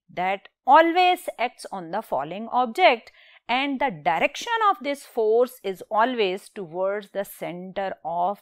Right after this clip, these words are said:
the earth। Dear student, इस ग्रेविटेशनल फोर्स को आप अपने सराउंडिंग में हर दो मैसेज के बीच में ऑब्जर्व करते हैं, लेकिन आप सोच रहे होंगे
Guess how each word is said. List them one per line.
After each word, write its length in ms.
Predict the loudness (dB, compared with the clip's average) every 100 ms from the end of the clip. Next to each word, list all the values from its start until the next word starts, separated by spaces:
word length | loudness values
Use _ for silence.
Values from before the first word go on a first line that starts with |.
| -4
the 220 | 0 0 -2 _ _ 0
earth। 440 | 0 -2 _ -20 _ _ _ _ _ _ _
Dear 180 | -2 -2
student, 480 | -2 -6 -2 -4 -4 -4
इस 160 | -4 -2
ग्रेविटेशनल 800 | -6 -2 -4 -2 -6 -8 -10 -12 -12
फोर्स 420 | -10 -4 -4 -6 -8
को 220 | -4 -4 -4
आप 260 | -2 -2 -4
अपने 380 | -10 -12 -14 -12
सराउंडिंग 680 | -8 -6 -6 -6 -8 -8 -10
में 300 | -10 -10 -12 _ _ _
हर 260 | 2 2 2
दो 240 | -2 0
मैसेज 540 | -2 -6 -10 -8 -10 -8
के 140 | -12
बीच 460 | -10 -10 -10 -10 -10
में 300 | -10 -10 -12 _ -14
ऑब्जर्व 380 | -12 -6 -6 -6
करते 320 | -12 -14 -14 -16
हैं, 220 | -16 -20 _ _ _ _ _ _ _ _ _ _
लेकिन 360 | -4 -2 -2 2
आप 260 | 6 8 6
सोच 460 | -2 -4 -4 -2 -6
रहे 220 | -6 -6
होंगे 440 | -4 -2 0 0